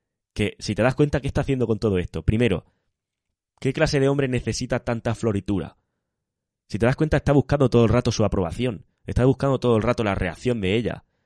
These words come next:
Queriendo hacerle gracia, diciéndole nombrecitos, poniéndole emoticonos que le recuerdan a ella. Todo eso que, ya digo, son cosas que yo hacía en mi inicio.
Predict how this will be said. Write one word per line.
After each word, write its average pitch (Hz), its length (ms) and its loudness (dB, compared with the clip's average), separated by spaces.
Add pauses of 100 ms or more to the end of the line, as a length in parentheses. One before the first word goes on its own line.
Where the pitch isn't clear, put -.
(560)
Queriendo 113 380 0
hacerle 101 360 0
gracia, 120 540 0
diciéndole 110 400 0
nombrecitos, 107 720 -2
poniéndole 107 380 2
emoticonos 113 640 2
que 107 100 -2
le 95 80 0
recuerdan 95 380 0
a 95 80 0
ella. 117 320 0 (400)
Todo 156 220 4
eso 170 240 2
que, 92 180 -4
ya 131 100 4
digo, 160 200 4
son 139 140 0
cosas 170 200 -2
que 135 100 2
yo 135 80 4
hacía 151 260 2
en 95 60 0
mi 98 140 0
inicio. 92 400 -4